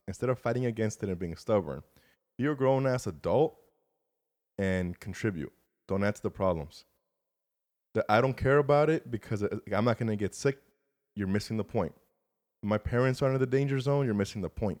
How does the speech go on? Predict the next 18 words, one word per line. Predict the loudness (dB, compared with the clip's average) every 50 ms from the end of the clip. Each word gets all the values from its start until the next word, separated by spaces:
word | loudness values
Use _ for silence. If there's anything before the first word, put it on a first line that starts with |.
| _ _ _ _ _ _ _ _ _ _ 6
Or | 6 6 6
worse | 6 4 2 2 -2
off, | -8 -8
your | -6
parents | -4 -4 -4 -2 2
are | 4 6 6
in | 6
the | 4 2
danger | 0 -2 -2 -2 -4
zone | -4 -4 -4
and | -4 -4
you're | -4 -4
just | -4 -4 -6
trying | -4 -8 -8
to | -6
fight | -6 -4 -4 -4
against | -4 -4 -4 -6 -6 -6 -10
it. | -12 -12